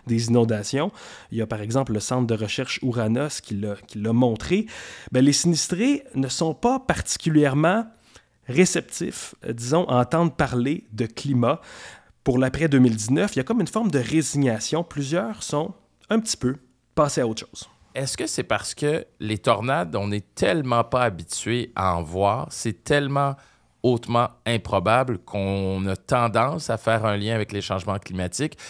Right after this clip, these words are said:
Speaker 2: alors que les inondations sont un peu plus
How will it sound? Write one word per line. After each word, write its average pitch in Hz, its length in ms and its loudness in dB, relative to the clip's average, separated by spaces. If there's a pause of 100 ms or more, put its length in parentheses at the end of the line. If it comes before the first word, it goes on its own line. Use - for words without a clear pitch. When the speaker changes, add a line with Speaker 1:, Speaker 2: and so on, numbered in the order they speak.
(200)
Speaker 2:
alors 127 280 4
que - 80 -4
les 110 300 0
inondations 123 720 2 (760)
sont - 320 -4
un 143 120 6
peu 151 160 0
plus - 260 -4